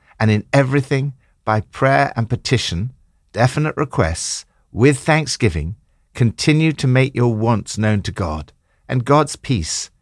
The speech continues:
shall be yours, that tranquil state of a soul assured of its salvation through Christ,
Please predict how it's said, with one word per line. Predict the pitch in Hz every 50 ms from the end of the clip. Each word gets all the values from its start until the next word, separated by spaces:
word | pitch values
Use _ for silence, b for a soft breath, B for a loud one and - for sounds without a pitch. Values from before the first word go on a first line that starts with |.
| _ _ -
shall | - - 120 107
be | - 123
yours, | 113 107 120 120 110 98 90 82 -
that | - 113 117 - _ _ _
tranquil | - - - 156 160 170 - - - - 156 151 - - -
state | - - - - - 117 110 117 - -
of | - 85
a | 101
soul | 90 - - - 120 120 123 123 127 - - -
assured | - - - - - 120 117 117 123 117
of | 110 113
its | 104 - -
salvation | - - 92 90 90 - 113 113 120 - - - 117
through | 110 - - 85
Christ, | 80 - - 95 85 80 80 - - - -